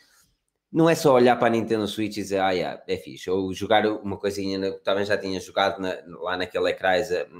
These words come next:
"Yeah, tá-se bem." Não, é efetivamente ter a oportunidade de estar com os amigos, estava de férias também, não pensava em trabalho,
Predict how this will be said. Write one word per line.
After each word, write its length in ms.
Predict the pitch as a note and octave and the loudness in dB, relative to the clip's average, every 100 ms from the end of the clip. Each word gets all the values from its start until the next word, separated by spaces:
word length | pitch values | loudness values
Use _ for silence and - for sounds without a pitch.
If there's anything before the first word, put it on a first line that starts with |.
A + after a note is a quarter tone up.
| - | -16
"Yeah, 240 | E2+ D2 - | -10 -10 -8
tá-se 260 | E2+ - | -8 -8
bem." 160 | D#2 D2 - _ | -10 -12 -16 _
Não, 200 | - B2+ | 0 2
é 80 | G#2 | 4
efetivamente 600 | C3 D#3+ D3+ C#3 B2+ A#2+ | 2 0 2 4 4 2
ter 120 | B2 | 2
a 40 | A#2+ | 2
oportunidade 520 | A#2+ A#2 G#2+ G2 F2+ | 0 -2 2 2 2
de 120 | F2+ | -2
estar 220 | - A2 - | 0 0 0
com 120 | G#2+ | -2
os 140 | F#2+ | -2
amigos, 580 | F#2+ F2+ G#2+ A#2+ B2 - _ _ _ _ | -2 0 0 -2 -6 -10 _ _ _ _
estava 240 | - E2+ | -2 -2
de 60 | D#2+ | -2
férias 360 | E2+ E2 F2 E2+ | -2 0 0 -4
também, 240 | D#2 D#2+ | -4 -4
não 80 | E2 | -4
pensava 320 | E2 D#2+ D#2+ | -6 -6 -6
em 40 | D2+ | -6
trabalho, 380 | C#2+ D2+ E2+ | -6 -6 -6